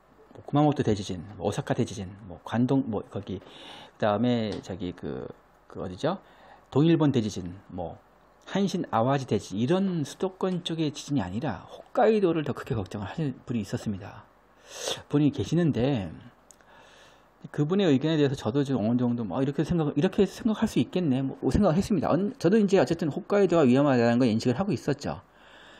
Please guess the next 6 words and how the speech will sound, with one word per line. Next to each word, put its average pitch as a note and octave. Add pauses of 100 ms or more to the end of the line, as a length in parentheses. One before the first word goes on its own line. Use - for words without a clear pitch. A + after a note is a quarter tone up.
(280)
하고 E3+
있지만 A#2+
어쨌든 -
간에 A#2 (800)
그 A2
어떤 F#2+